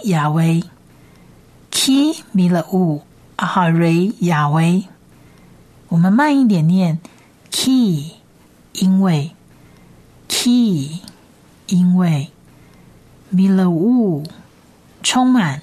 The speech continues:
成就。米勒乌，充满成就。米勒乌，充满成就。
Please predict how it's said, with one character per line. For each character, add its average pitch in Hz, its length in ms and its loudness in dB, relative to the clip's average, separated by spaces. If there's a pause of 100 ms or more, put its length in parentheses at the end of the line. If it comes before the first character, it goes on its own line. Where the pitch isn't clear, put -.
(140)
成 147 300 0
就。 160 340 -2 (960)
米 180 200 2
勒 175 300 0
乌， 175 440 0 (640)
充 233 300 0
满 190 300 0 (200)
成 156 320 0
就。 160 360 -2 (1000)
米 190 180 2
勒 190 260 0
乌， 185 440 0 (500)
充 214 300 0
满 170 320 0 (140)
成 151 300 0
就。 160 340 -2